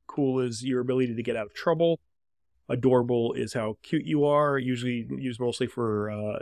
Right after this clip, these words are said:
charming adults. And nosy is how inquisitive your baby is. And then precociousness, you've got brainy, which is your book smarts. Uh,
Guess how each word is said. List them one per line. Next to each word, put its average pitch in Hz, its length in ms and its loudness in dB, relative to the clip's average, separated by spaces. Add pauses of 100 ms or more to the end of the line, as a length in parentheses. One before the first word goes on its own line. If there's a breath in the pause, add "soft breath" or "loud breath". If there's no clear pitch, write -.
charming 123 340 0
adults. 123 500 2 (440)
And 120 160 -2
nosy 127 500 4
is 123 160 0
how 117 140 -2
inquisitive 151 480 0
your 160 120 0
baby 165 300 0
is. 101 280 -4 (600)
And 139 120 2
then 139 160 6
precociousness, 160 720 2
you've 135 140 -2
got 107 220 -2
brainy, 135 380 0
which 127 200 -4
is 110 80 -6
your 113 100 -4
book 117 160 -6
smarts. - 500 -4 (460)
Uh, 110 180 -2